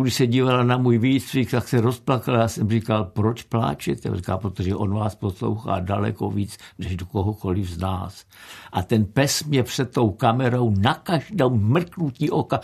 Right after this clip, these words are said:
přesně poslouchal, udělal přesně to, co,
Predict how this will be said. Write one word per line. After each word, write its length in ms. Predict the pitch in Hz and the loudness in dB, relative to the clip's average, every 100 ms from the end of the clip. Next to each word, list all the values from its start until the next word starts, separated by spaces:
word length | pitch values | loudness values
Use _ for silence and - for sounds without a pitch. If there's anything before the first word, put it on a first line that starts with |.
| - - | -6 -10
přesně 540 | - - 170 - 147 | -4 0 0 0 -2
poslouchal, 640 | - 127 - 143 120 139 - | 0 -2 -2 -4 -2 -2 0
udělal 360 | 127 113 120 110 | -2 -2 -2 -4
přesně 460 | - 120 - 104 | -8 -10 -6 -8
to, 180 | - 110 | -4 -8
co, 260 | - 101 | -6 -10